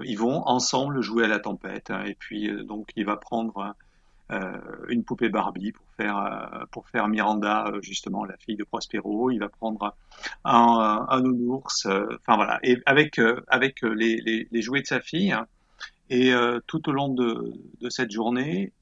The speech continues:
ils vont littéralement jouer à la tempête tous les deux, et lui va, d'une certaine façon, mettre en scène ce spectacle qu'il n'a jamais pu mettre en scène.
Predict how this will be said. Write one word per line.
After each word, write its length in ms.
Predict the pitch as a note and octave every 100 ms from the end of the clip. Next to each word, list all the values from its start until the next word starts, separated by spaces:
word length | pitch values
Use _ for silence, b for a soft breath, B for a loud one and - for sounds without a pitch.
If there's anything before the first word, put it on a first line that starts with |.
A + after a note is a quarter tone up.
| _
ils 180 | C3 A#2+
vont 380 | C3 D3 F3 F3+
littéralement 640 | B2 C3+ D3 C3 B2+ C3+ D3+
jouer 220 | C3 C3
à 60 |
la 100 | A#2+
tempête 380 | A#2+ A#2 C3+ C3+ -
tous 100 | -
les 140 | A#2 A2
deux, 480 | B2+ D#3 F3 G3 -
et 100 | B2+
lui 380 | A#2+ C3 D#3 F3+
va, 420 | B2+ B2 C#3+ E3+ - - -
d'une 180 | - C3
certaine 360 | A#2+ A2 A#2+ G#2+
façon, 540 | A#2 G#2 - C3+ D#3+ _ _ _ G#2+
mettre 320 | A#2 A#2+ -
en 140 | A#2+
scène 300 | - C3 C3
ce 140 | - A2
spectacle 880 | - G#2+ - B2 - A2 G#2 G#2+ -
qu'il 160 | G#2+
n'a 80 | G#2+
jamais 240 | G2+ G#2 G#2
pu 120 | A2
mettre 220 | G#2+ -
en 60 | G#2+
scène. 260 | - G2+